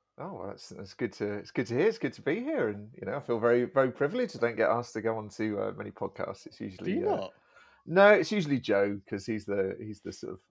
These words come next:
Speaker 1: front man in the Marketing Meetup. So it's, uh, it's always, uh, it's always Joe that people wanna speak to. But, um, yeah, I like to say I'm the brains behind it all. Um,
Speaker 2: <laughs>
Speaker 1: it's, it's a complete lie.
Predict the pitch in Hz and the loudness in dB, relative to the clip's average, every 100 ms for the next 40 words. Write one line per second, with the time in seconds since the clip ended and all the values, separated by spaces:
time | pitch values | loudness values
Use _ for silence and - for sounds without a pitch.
0 | _ - 98 101 98 98 101 101 - - | _ -6 -6 -6 -8 -8 -8 -10 -10 -12
1 | 98 95 - - - 101 95 - 98 98 | -12 -12 -12 -12 -12 -12 -12 -10 -8 -8
2 | 98 _ _ _ _ - 95 - 101 95 | -12 _ _ _ _ -20 -20 -12 -8 -6
3 | 92 92 98 98 98 120 107 - 104 104 | -6 -6 -6 -6 0 0 2 2 2 2
4 | 101 - 98 98 95 - 104 92 - 104 | -4 -6 -8 -6 -8 -10 -12 -12 -12 -14
5 | 90 90 - 95 90 90 95 _ - - | -12 -14 -16 -18 -18 -20 -20 _ -20 -20
6 | _ - 104 110 135 135 120 117 113 107 | _ -4 0 2 2 -2 -6 -4 -4 -4
7 | 98 104 98 98 95 95 95 - 95 95 | -6 -6 -6 -12 -12 -10 -10 -8 -10 -12
8 | - - 95 - 95 - - 113 - - | -14 -10 -10 -12 -16 -20 -10 -8 -8 -10
9 | 104 110 - 90 - 110 | -6 -4 -2 -4 -6 -8